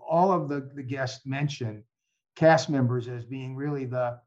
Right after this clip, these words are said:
the profound difference makers, the magic makers for them. And so we really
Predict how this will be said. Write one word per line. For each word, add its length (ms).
the 80
profound 800
difference 420
makers, 440
the 80
magic 400
makers 480
for 280
them. 300
And 200
so 520
we 400
really 500